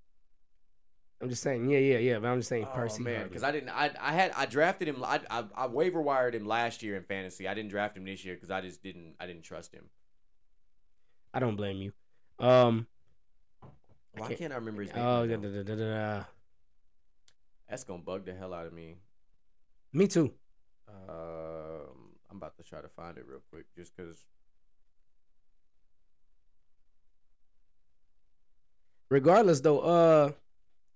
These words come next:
Speaker 1: re-, regardless, um, in order for, th-, I mean,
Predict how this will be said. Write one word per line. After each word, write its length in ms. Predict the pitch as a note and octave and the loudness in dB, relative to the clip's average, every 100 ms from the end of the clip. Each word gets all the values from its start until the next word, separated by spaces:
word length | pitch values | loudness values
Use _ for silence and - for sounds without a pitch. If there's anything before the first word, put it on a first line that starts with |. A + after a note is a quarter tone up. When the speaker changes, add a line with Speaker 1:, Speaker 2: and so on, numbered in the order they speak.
| - - - - - - - - - - C3 | -20 -20 -20 -20 -20 -20 -20 -20 -20 -20 -12
Speaker 1:
re-, 140 | C3 B2 | -10 -6
regardless, 480 | C#3 C#3+ D#3 C#3+ C#3+ | 0 4 4 2 -2
um, 520 | D3 C#3 C3 B2+ C3 - - - - - - - - - - - - - - - - - - - - - - - - - - - - - - - | -2 -2 -2 -6 -10 -20 -20 -20 -20 -20 -20 -20 -20 -20 -20 -20 -20 -20 -20 -20 -20 -20 -20 -20 -20 -20 -20 -20 -20 -20 -20 -20 -20 -20 -20 -4
in 160 | - D#3 | 0 4
order 240 | F#3+ A#3 | 6 6
for, 180 | A3+ A#3 | 6 2
th-, 100 | F3 F#3+ | 4 4
I 60 | |
mean, 340 | G#3+ G#3+ G3 | 6 6 6